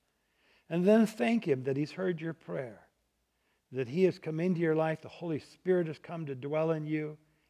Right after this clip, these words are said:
He's forgiven all of your sins. He's made you a new person. Father, I pray that we might walk as men and women,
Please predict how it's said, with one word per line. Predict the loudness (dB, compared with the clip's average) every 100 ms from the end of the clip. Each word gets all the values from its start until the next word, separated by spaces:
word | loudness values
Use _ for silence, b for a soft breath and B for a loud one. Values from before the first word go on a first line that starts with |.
| -12
He's | -10 -10
forgiven | -10 -6 -4 -6 -8
all | -6 -4 -4
of | -6
your | -10
sins. | -12 -12 -10 -10 -10
He's | -14 -14
made | -12 -10 -8
you | -8
a | -8
new | -8 -10
person. | -12 -12 -12 -12 -16 -16 -18 _ _ _ _ _ _ _ _ _
Father, | 4 6 6 6
I | 4
pray | 0 -2 2 2
that | 0 -4
we | -2 0
might | 2 0 -2 -4 -10
walk | -6 -2 0 -2 -6 -8
as | -4 -4 -8
men | -10 -4 -2 -2
and | -2 -4
women, | -4 -2 -2 -4